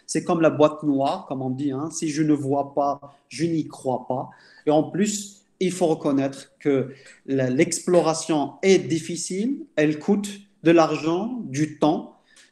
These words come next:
euh, et la prise en charge est tellement difficile actuellement qu'on n'y pense pas trop sur ce compartiment de la microcirculation.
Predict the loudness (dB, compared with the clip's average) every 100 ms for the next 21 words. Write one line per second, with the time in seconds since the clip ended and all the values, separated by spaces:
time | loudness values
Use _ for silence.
0 | -6 -4 0 0 0 0 -2 -4 -4 2
1 | 4 6 6 4 0 0 2 2 -2 -4
2 | -2 -2 -4 -6 -6 -6 -6 -4 -2 -2
3 | -2 -4 -6 -4 -6 -6 -6 -6 -6 -8
4 | -4 2 2 2 -2 -14 -12 -12 -12 -4
5 | -2 -2 -6 _ _ -6 -6 -4 -8 -6
6 | -8 -2 -2 -4 -4 -2 0 2 2 2
7 | 0 -2 -8 -8 -8 -12 -12 -14